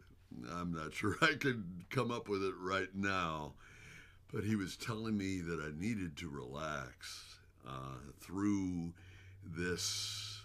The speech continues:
monologue, which is the character Willy Loman talking about success. And he says something about not a penny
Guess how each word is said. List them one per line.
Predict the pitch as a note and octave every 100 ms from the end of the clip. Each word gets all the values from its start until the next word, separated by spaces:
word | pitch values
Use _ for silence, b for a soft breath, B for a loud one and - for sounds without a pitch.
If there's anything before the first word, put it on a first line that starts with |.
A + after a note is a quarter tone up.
| -
monologue, | E2+ G#2 G2 F#2 D#2+ D#2 D2+ D2 B1+ -
which | - E2 D2+ - C#2+
is | E2+ E2+ D2+ -
the | D#2+
character | - G2+ F2+ E2+ D#2 D#2 D2
Willy | D#2 F#2 F#2 F2 D#2 D2
Loman | D#2+ E2+ F2 F2 D2+ C#2+ C#2 C#2 C2+ B B B B -
talking | - E2 D#2 - D#2+
about | D2+ C#2 C2+ C#2 C2+
success. | - - D#2 - - D#2+ A#1+ - - - - B B B -
And | D2 C#2+ C#2+ C#2 C2+ -
he | D#2+ C#2
says | - E2+ D2 C#2
something | - - F#2 F2+ D2+ D2+
about | C#2+ C2 C2+ C2+ C2 - - b b b b b b b
not | C#3+ F3+
a | F3
penny | A#2 E3 G3 D#3